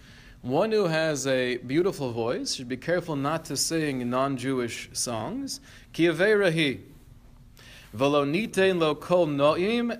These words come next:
el l'shabeach l'bar yisbarach v'lo l'avera." Why did Hashem give you a beautiful voice? It's to praise and thank Hashem, not to be utilized for an aveira.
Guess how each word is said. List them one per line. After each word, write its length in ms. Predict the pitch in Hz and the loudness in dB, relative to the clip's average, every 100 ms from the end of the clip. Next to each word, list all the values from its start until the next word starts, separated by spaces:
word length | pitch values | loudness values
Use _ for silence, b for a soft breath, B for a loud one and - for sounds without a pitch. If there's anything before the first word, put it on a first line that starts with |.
| - | -2
el 200 | 170 180 | 0 2
l'shabeach 840 | 151 - 143 131 156 180 175 139 | 0 0 2 2 4 4 4 2
l'bar 360 | 131 127 156 | -6 -2 0
yisbarach 560 | 165 143 120 139 147 151 120 | 2 0 0 4 4 4 0
v'lo 340 | 135 139 165 | -2 0 0
l'avera." 540 | 151 135 120 123 107 - B B B | 2 0 0 -2 -2 -8 B B B
Why 200 | 117 170 | 0 0
did 80 | 170 | 2
Hashem 420 | 156 143 165 135 | -2 -2 -2 -2
give 180 | 139 160 | -2 -2
you 120 | 151 | -2
a 40 | |
beautiful 340 | 127 147 135 127 | -2 -2 -4 -4
voice? 580 | 120 156 214 262 - - B B | 0 2 2 -2 -6 -8 B B
It's 140 | - - | -8 -4
to 120 | 151 | -6
praise 460 | - 165 165 190 160 | -2 2 4 4 0
and 120 | 156 | -2
thank 260 | 165 175 | 0 -2
Hashem, 600 | 175 170 185 202 226 226 - - - | 0 -2 0 0 -2 -8 -16 -18 -14
not 180 | 139 143 | -8 -8
to 60 | 165 | -4
be 140 | 151 | 0
utilized 600 | 143 170 160 156 160 147 | 2 4 4 4 4 0
for 120 | - | 0
an 60 | 143 | 0
aveira. 400 | 143 156 165 127 | 0 0 0 -4